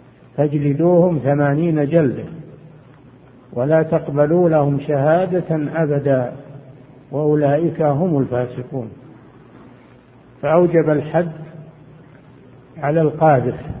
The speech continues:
إذا قذف امرأة أو رجلا بالزنا أو باللواط، فإما أن يأتي بأربعة شهود يثبتون ما يقول،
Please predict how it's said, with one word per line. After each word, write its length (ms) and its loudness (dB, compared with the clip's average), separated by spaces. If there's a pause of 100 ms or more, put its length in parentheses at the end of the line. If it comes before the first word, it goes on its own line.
(1300)
إذا 300 2
قذف 420 2 (320)
امرأة 800 0
أو 200 2
رجلا 580 0
بالزنا 600 -2
أو 220 0
باللواط، 540 4 (1080)
فإما 540 0
أن 120 0
يأتي 340 0
بأربعة 680 2
شهود 540 0 (1120)
يثبتون 680 4
ما 100 6
يقول، 560 4